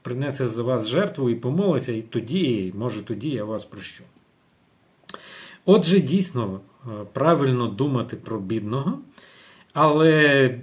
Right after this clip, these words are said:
більшість коментаторів сходиться на тому, що значення тут має бути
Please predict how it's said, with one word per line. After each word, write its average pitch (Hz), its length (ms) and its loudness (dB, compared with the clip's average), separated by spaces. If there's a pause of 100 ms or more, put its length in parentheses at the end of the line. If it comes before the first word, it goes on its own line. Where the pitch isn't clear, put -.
(100)
більшість 180 420 -4
коментаторів 143 800 -4
сходиться 143 400 -2
на 127 100 0
тому, 156 340 -2
що - 240 -6
значення 135 520 -4
тут 127 200 -6
має 120 240 -2
бути 123 400 -2